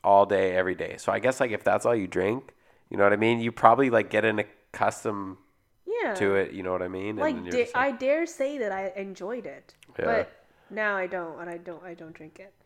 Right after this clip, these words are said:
Speaker 1: Yeah. I mean, I had a bad experience with beer anyways, so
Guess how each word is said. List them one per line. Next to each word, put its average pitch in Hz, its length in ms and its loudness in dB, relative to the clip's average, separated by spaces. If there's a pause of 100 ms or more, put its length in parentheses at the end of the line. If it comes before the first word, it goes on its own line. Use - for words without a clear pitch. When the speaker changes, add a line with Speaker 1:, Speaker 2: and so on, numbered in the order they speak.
(240)
Speaker 1:
Yeah. 85 400 2
I - 80 0
mean, 120 260 4
I 117 140 4
had 143 160 6
a - 20 4
bad 95 240 6
experience 92 500 -6
with 95 140 -10
beer 101 220 0
anyways, 101 500 -4
so 85 400 -6